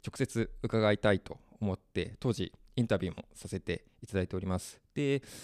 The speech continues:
その、まあ、インタビュー記事では、ノンフィクション作品に対する向き合い方とか、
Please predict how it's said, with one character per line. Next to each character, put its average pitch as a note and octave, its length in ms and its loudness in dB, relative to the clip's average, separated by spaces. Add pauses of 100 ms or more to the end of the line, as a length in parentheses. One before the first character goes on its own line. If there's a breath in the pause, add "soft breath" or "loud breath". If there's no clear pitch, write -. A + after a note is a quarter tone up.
(120 loud breath)
そ - 120 -10
の、 A#2+ 280 -4
ま - 80 -2
あ、 C3 40 4
イ C3+ 40 6
ン C3 40 2
タ D#3+ 80 4
ビ D3+ 100 6
ュ D3 40 4
ー - 20 -8
記 F3+ 100 0
事 D#3 100 -4
で F#2+ 100 4
は、 G2 340 6
ノ A#2 120 0
ン - 40 -2
フ A2+ 60 -6
ィ - 20 -18
ク - 60 -12
シ - 80 -2
ョ A#2+ 40 4
ン - 20 -2
作 - 220 0
品 G2 140 0
に F2+ 80 0
対 F#2 180 0
す - 100 -8
る F#2+ 360 0
向 G#2 200 0
き A2 140 -2
合 G#2+ 40 2
い G#2 60 0
方 G#2 220 0
と - 120 -18
か、 F2 320 -4